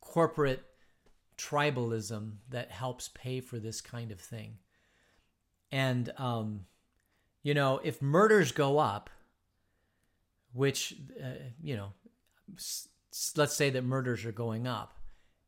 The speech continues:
everybody thinks that the problem is maybe, um,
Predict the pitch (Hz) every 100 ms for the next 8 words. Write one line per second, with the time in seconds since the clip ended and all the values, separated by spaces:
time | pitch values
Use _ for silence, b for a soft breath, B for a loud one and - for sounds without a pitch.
0 | - 147 185 165 160 143 - 151 139 -
1 | 127 - 113 - 151 143 135 123 117 143
2 | 123 113 107 - 131 120 117 113 110 107
3 | 113 - 107 110 123 98